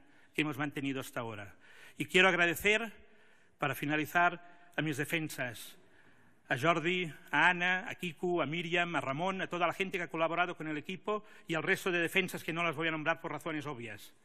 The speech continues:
porque me alargaría. Ayer lo decía, dicté un tuit y lo hicieron, "Son grandes profesionales, pero son mejores personas". Y yo se lo agradezco. Me gustaría agradecer a las acusaciones,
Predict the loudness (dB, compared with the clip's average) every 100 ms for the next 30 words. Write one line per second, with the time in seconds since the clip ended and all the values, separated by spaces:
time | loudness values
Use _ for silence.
0 | -20 -20 -20 -20 _ -4 -2 -2 0 0
1 | 2 0 -2 -4 -6 -8 -12 -20 _ _
2 | _ _ -20 -20 -20 -20 0 2 4 6
3 | 4 2 0 4 4 2 -6 -20 -20 -20
4 | _ -10 -4 2 4 2 0 -6 -6 -4
5 | -4 -6 -12 -18 -20 _ -6 -4 -4 0
6 | 2 2 0 -6 -14 -20 -20 -20 -18 -2
7 | 2 6 6 6 2 -2 -4 -4 2 4
8 | 2 0 -4 -2 -2 -2 -2 -2 -6 -12
9 | -12 -12 -12 -12 -18 -20 _ _ _ _
10 | -4 -2 0 0 0 -4 -8 -12 -16 -16
11 | -20 _ _ -20 -20 -20 -20 -20 -20 -20
12 | -6 -2 0 8 8 10 10 10 6 6
13 | 6 6 4 0 -6 -8 -4 0 0 -2
14 | -6 -12